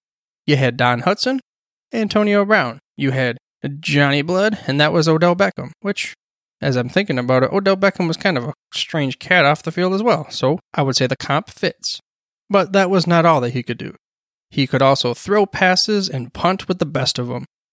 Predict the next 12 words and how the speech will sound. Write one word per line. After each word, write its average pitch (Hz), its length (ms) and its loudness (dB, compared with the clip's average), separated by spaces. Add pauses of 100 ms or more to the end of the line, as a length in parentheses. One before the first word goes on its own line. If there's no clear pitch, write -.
(120)
And 147 140 0
on 135 240 0
defense, 170 400 -2
he 147 100 0
was 127 140 -2
a 120 80 -12 (320)
ball 139 240 2
hawk. - 340 -6 (220)
He 151 80 4
was 127 120 2
also 190 460 4
a 135 140 -4